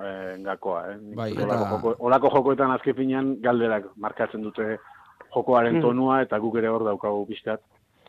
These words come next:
Speaker 1: ba, bereizgarria, ezta? Eh, Euskal eta Euskal kulturaren inguruko galderak dira funtsa, eta, bueno, ba, pixkanaka, pixkanaka joango gara galderen, ba, zailtasuna eta egokitzen, eta dena den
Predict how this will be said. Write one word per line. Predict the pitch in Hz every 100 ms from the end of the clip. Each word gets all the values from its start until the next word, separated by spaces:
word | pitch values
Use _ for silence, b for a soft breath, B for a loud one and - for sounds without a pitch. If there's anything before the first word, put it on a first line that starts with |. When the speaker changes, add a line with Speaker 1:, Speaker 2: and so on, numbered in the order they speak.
| b b -
Speaker 1:
ba, | 101 95 95 92 92 92 92
bereizgarria, | 95 98 98 98 104 113 107 104 98 104
ezta? | 95 - 117 113
Eh, | 98 98 98
Euskal | 98 120 110
eta | 107 104
Euskal | - 110 107
kulturaren | 110 117 113 107
inguruko | 107 110 107
galderak | 107 107 107 104
dira | 110 104
funtsa, | 135 139 139 156 160 _ _ _ _ _
eta, | 101 92 90
bueno, | 90 95
ba, | 104
pixkanaka, | 92 - 95 92
pixkanaka | 92 - 98 92
joango | 110 95
gara | 95 92 90 87
galderen, | 95 92 92 92 90 90 - _ _ _
ba, | 95 90 87 85 85 82
zailtasuna | 92 87 95 101 92
eta | 90
egokitzen, | 90 95 101 - 120 120
eta | 95 95 90
dena | 113 117 120
den | 131